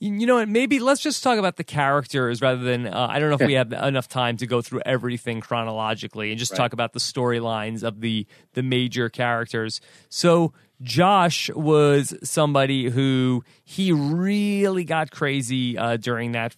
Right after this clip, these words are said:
Speaker 1: first night in the compound. Kurt, did you want them to kick him out?
Speaker 2: Um, no,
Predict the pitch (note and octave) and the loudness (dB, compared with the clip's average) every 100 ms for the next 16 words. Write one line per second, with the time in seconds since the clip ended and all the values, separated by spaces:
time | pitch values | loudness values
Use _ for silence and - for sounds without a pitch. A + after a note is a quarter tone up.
0 | - B2+ B2+ - B2+ A#2 A#2+ G#2+ - _ | -2 0 0 -2 -2 0 0 -4 -10 _
1 | _ - D#3 D3+ C3+ C3 A#2 B2+ B2 A#2 | _ -10 0 2 2 0 -2 -2 0 -2
2 | A2+ - B2 A#2+ C#3 C3 B2+ - C3+ B2+ | -4 -4 -4 -2 -2 -2 -2 -2 -4 -2
3 | C3+ F3+ G#3 D#3+ E3+ F3 F#3 E3 - D#3+ | -2 0 0 2 0 0 -2 -2 -6 -8
4 | - D3 C3+ C#3 - _ _ _ _ _ | -4 -2 0 -2 -6 _ _ _ _ _
5 | _ _ - G#3+ B3+ C#4 C#4 A#3+ - - | _ _ 0 4 6 8 6 4 -2 4
6 | D#3+ D3 A2+ F#2+ | 8 8 6 2